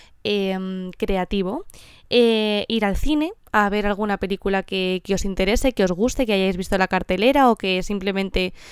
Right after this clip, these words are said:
os apetezca ver. Eh, leer en tu cafetería favorita, para mí esto me encanta porque además me ayuda mucho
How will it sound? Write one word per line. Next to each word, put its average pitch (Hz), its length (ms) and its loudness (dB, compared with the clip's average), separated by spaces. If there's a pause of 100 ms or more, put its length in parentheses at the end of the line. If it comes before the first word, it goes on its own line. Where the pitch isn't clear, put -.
(140)
os 208 100 2
apetezca 196 500 2
ver. 311 320 4 (340)
Eh, 208 640 0
leer 214 380 4
en 269 100 2
tu 226 80 -2
cafetería 202 460 -4
favorita, 202 400 0
para 202 220 0
mí 196 140 -2
esto 262 320 -4
me 202 100 -4
encanta 214 440 -4
porque 220 220 -2
además 208 320 0
me 254 80 0
ayuda 247 340 2
mucho 262 520 -2